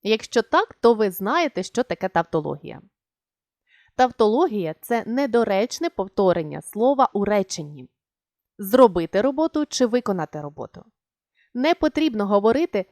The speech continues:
"зробити роботу", тому що слово "зробити" і так це означає. Достатньо його одного, або ж говоріть "виконати роботу". Внести внесок чи зробити внесок. Зробити внесок.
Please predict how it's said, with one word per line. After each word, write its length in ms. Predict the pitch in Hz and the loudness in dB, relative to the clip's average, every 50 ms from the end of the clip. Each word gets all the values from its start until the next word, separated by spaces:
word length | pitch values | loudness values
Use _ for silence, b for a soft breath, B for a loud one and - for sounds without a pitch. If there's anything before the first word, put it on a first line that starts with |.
| - | -10
"зробити 680 | 214 202 202 262 277 226 175 165 214 294 330 - - 262 | -8 -2 2 6 6 6 4 4 0 0 0 0 0 2
роботу", 560 | 254 247 220 185 214 269 269 202 - - - b b b b b | 2 2 0 0 0 2 2 2 0 -4 -14 b b b b b
тому 180 | 277 302 381 392 | -4 -4 -4 -2
що 180 | - - 269 | -2 -2 -2
слово 420 | - - 262 294 330 294 214 208 196 | -2 -2 0 0 0 0 0 -4 -6
"зробити" 720 | 170 214 214 208 185 160 185 262 349 427 - - 208 - - | -4 -2 -2 -2 -2 -2 -2 -2 -2 -2 -2 -4 -6 -6 -6
і 60 | 220 | -10
так 320 | - - 320 349 349 - - | -4 -2 -2 -2 -2 -4 -10
це 220 | - - 277 262 - | -4 -4 -4 -2 -2
означає. 800 | 226 220 - 220 220 220 - - - 247 240 208 180 156 - - - - _ _ _ _ _ _ _ B B B B | -4 -4 -4 -4 -6 -6 -4 -4 -2 -2 -2 -2 -4 -6 -10 -14 -16 -20 _ _ _ _ _ _ _ B B B B
Достатньо 480 | 240 294 285 - - 466 427 - 240 | 0 0 0 2 2 2 2 2 2
його 260 | 220 214 233 240 311 311 | 2 2 4 4 4 4
одного, 560 | 269 220 233 262 269 254 302 277 190 127 - b b b b | 4 2 2 0 0 0 0 0 0 -2 -4 b b b b
або 200 | 294 302 359 370 | 0 2 2 2
ж 100 | 262 240 | 2 2
говоріть 440 | 262 285 269 277 277 294 262 _ _ _ - | 0 0 0 0 0 -2 -6 _ _ _ -16
"виконати 720 | - 185 180 226 294 311 - - 208 175 170 - - 165 | -12 -8 -2 0 0 0 0 -2 -4 -4 -4 -6 -6 -6
роботу". 480 | 160 156 151 147 104 - - - 208 - _ _ _ _ _ _ _ _ _ _ _ _ _ _ _ - | -6 -8 -8 -10 -12 -12 -14 -18 -20 -20 _ _ _ _ _ _ _ _ _ _ _ _ _ _ _ -6
Внести 580 | 202 185 202 208 226 214 - - - 240 285 330 | -6 -4 -2 0 0 0 -2 -2 -4 -4 -2 0
внесок 500 | 349 330 277 208 196 - 185 175 - - | 0 0 0 0 -2 -4 -6 -8 -8 -6
чи 380 | - 240 233 202 185 - _ _ | -2 0 0 0 0 -4 _ _
зробити 560 | - 196 185 208 208 190 175 226 226 - 185 170 | -12 -6 0 0 0 2 2 0 -2 -2 -4 -6
внесок. 540 | 175 160 156 160 - - - _ - - _ _ _ _ _ _ _ _ | -6 -8 -12 -14 -16 -20 -20 _ -20 -20 _ _ _ _ _ _ _ _
Зробити 580 | - 202 - 233 214 214 185 185 180 170 - 170 | -14 -6 0 2 2 2 2 0 -2 -2 -2 -6
внесок. 580 | 160 165 160 156 156 - - - - _ _ | -6 -6 -8 -8 -10 -10 -14 -18 -18 _ _